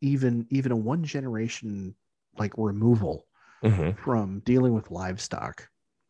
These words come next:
Speaker 1: could think that interbreeding was gonna weaken anybody.
Speaker 2: Well,
Speaker 1: Like,
Speaker 2: you
Speaker 1: if
Speaker 2: have
Speaker 1: you
Speaker 2: mules. You have mules, and mules are sterile.
Speaker 1: Yeah, but,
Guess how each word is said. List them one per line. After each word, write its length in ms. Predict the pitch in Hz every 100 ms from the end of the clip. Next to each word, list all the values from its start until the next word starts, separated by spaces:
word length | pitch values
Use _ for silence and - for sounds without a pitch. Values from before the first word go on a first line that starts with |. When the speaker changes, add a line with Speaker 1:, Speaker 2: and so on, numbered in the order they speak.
| _ _ _ _ _ _ _ _ _ _ _ -
Speaker 1:
could 200 | 127 107
think 280 | - 135 -
that 140 | 113
interbreeding 600 | 123 113 110 101 110 98
was 160 | 85 -
gonna 160 | 98
weaken 540 | 87 85 110 113 90 80
anybody. 500 | 95 87 120 139 - _ _ _ - _ _ -
Speaker 2:
Well, 220 | 123 131 - -
Speaker 1:
Like, 160 | 131
Speaker 2:
you 140 | 110 151
Speaker 1:
if 60 |
Speaker 2:
have 140 | 135 160
Speaker 1:
you 60 |
Speaker 2:
mules. 560 | 151 185 107 76 - -
You 160 | 92 92
have 220 | 110 98
mules, 420 | 127 139 92 78
and 180 | 92 85
mules 440 | 90 113 113 107
are 260 | - 85 82
sterile. 500 | - - 85 71 - _ _ _ _ _ _ _ _ _ _ _ - -
Speaker 1:
Yeah, 380 | 127 120 190 247
but, 340 | 113 101 92